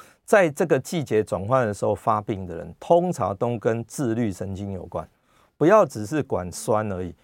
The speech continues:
要把自律神经调节一下。那因为季节转换本来就比较乱，所以短暂用一点时间的自律神经调节剂，我想对你的症状缓解会比较有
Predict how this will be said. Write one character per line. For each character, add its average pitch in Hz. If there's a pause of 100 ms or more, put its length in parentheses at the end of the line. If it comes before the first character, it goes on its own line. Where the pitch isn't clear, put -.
要 151
把 98
自 139
律 131
神 104
经 110
调 95
节 90
一 92
下。 98 (340)
那 170
因 180
为 180
季 156
节 117
转 90
换 113
本 90
来 92
就 120
比 95
较 101
乱， 107 (120)
所 131
以 110 (400)
短 107
暂 156
用 147
一 143
点 104
时 -
间 127
的 107
自 135
律 127
神 104
经 113
调 98
节 90
剂， 90 (220)
我 117
想 123
对 151
你 104
的 98
症 107
状 107
缓 107
解 87
会 110
比 92
较 98
有 87